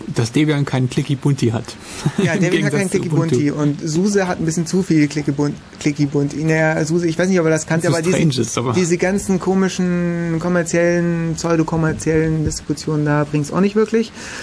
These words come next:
Speaker 2: Und, äh, deshalb gründet er eine Firma, Canonical Limited, und stellt dazu ein paar Entwickler ein, so zwanzig oder so,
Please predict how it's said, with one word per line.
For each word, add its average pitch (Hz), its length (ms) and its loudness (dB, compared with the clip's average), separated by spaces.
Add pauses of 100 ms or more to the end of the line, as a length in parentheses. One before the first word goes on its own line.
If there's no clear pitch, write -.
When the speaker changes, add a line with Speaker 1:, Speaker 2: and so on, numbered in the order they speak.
(1000)
Speaker 2:
Und, 180 540 0
äh, 170 240 4
deshalb 160 220 -2
gründet 180 300 2
er 160 300 4 (720)
eine 143 140 2
Firma, 202 380 2 (840)
Canonical 185 480 2
Limited, 214 400 0 (840)
und 165 180 2
stellt 165 220 0
dazu 165 180 0
ein 156 60 0
paar 151 160 2
Entwickler 151 320 0
ein, 226 180 4
so 156 140 2
zwanzig 226 480 0
oder 220 160 4
so, 240 300 2